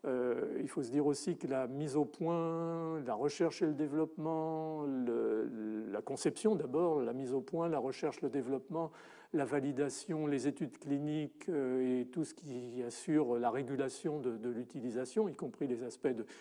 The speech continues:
de sécurité. Tout ça, ça prend pour un vaccin standard entre huit et douze ans. Donc on est à l'évidence à un moment où le temps médical et scientifique n'a rien à voir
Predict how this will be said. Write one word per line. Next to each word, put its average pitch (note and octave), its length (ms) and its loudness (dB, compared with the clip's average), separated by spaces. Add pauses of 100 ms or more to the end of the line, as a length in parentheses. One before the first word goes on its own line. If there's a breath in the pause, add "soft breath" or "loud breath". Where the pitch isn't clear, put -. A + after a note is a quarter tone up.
(220 loud breath)
de C#3 80 0
sécurité. E3+ 840 6 (340 loud breath)
Tout D#3+ 100 -2
ça, E3 180 4
ça C#3+ 180 0
prend E3 260 0
pour C3+ 180 -4
un C3 60 -2
vaccin C3 340 -4
standard C3+ 540 -2
entre A2+ 280 -4
huit A#2+ 280 -4
et C3 60 -4
douze B2+ 280 -6
ans. F#3+ 140 2
Donc C3 280 -6
on A#2+ 140 -6
est B2 120 -4
à A#2+ 80 0
l'évidence D#3 720 4
à D#3 60 -6
un B2 200 -6
moment D3+ 400 2
où C3+ 120 -2
le B2 140 0
temps D#3 240 0
médical C#3+ 560 0
et C3 60 0
scientifique C#3+ 720 -6
n'a D3+ 100 -4
rien D3+ 260 2
à D3+ 80 2
voir C#3+ 460 0